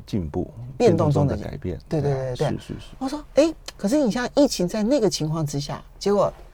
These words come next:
Speaker 2: 贤阳讲说，其实今年是很好的。
Speaker 1: 嗯。
Speaker 2: 我想贤阳自己也很难想象得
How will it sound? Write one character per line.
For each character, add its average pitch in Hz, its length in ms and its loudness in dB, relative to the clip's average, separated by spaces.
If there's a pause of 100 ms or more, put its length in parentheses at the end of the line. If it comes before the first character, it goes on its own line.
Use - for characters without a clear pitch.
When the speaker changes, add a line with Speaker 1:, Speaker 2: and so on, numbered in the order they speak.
(600)
Speaker 2:
贤 180 180 0
阳 165 140 -2
讲 123 160 -6
说， 160 160 -10
其 - 180 -6
实 202 140 -2
今 190 220 -4
年 120 160 -2
是 - 100 -8
很 - 220 -8
好 - 180 -14 (120)
的。 - 160 -16
Speaker 1:
嗯。 113 520 0
Speaker 2:
我 185 60 2
想 160 200 2
贤 143 180 2
阳 165 140 0
自 190 140 -2
己 127 140 -2
也 127 100 4
很 - 180 -4
难 - 160 -10 (360)
想 135 260 4
象 175 200 4
得 135 140 0